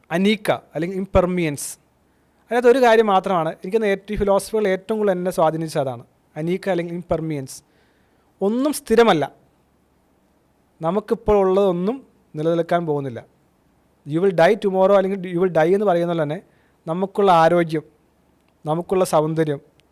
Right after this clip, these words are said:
നമ്മുടെ സമ്പത്ത്, നമ്മുടെ പ്രശസ്തി, നമ്മുടെ ജോലി, നമ്മുടെ ബന്ധങ്ങൾ, ഇതൊന്നും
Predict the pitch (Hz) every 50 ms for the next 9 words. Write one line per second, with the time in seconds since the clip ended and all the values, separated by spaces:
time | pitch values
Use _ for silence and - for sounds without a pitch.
0 | _ _ _ _ _ _ _ _ - 147 160 170 185 185 185 170 160 156 151 165
1 | 160 - 160 143 - - _ _ _ _ _ _ _ _ _ _ - 147 165 175
2 | 180 170 170 - 175 165 - - - 185 160 151 - _ _ _ _ _ - 156
3 | 151 160 175 185 175 165 160 160 165 170 170 165 165 - _ _ _ _ _ -
4 | 147 165 180 170 160 160 165 151 160 170 165 151 135 - _ _ _ _ _ _
5 | _ 233 226 233 226 233 240 254 254 254 254